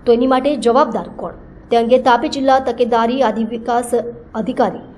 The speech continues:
તાપી જિલ્લા કલેક્ટર અને તાપી જિલ્લા વિકાસ અધિકારી શું કહે છે,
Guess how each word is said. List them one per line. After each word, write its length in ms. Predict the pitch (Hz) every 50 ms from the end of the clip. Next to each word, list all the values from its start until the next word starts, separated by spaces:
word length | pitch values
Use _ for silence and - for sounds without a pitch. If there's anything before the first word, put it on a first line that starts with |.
| - - - - - -
તાપી 260 | - 247 233 233 262 233
જિલ્લા 240 | 262 277 254 262
કલેક્ટર 460 | 262 262 254 233 254 - - 302 311 339 339 - - 220
અને 140 | 220 220 220
તાપી 300 | 220 262 247 - 359 262
જિલ્લા 220 | - 320 311 311
વિકાસ 320 | 294 294 294 277 277 285 269
અધિકારી 380 | 269 - 269 254 254 277 269 -
શું 220 | - - 359 339
કહે 180 | 277 208 190 208
છે, 240 | - - 233 277